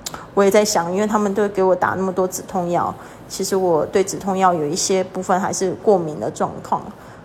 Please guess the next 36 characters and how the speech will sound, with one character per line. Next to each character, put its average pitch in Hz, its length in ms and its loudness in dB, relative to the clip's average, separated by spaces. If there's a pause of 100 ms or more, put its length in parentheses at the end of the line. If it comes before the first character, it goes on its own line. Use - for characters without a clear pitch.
(420)
就 285 140 -2
算 277 160 4
我 233 120 6
今 247 200 0
天 269 200 4
就 254 280 6 (400)
走 190 300 6
了 180 160 6
或 220 160 2
怎 208 100 -2
么 180 80 -4
样， 202 220 2
我 190 100 4
也 202 60 0
觉 196 160 0
得 190 120 2
说， 196 320 2 (340)
哇， 226 220 6
那 247 180 4
我 208 160 4
之 220 160 -2
前 202 440 0
也 170 300 0 (100)
很， 185 320 0 (1080)
也 190 120 4
活 196 300 4
得 214 320 8 (100)
很 180 220 0
精 220 240 0
彩 180 300 2
啊， 165 180 4
我 170 80 2 (220)
完 185 140 0
全 202 140 -4
没 202 120 -2
有， 185 100 -2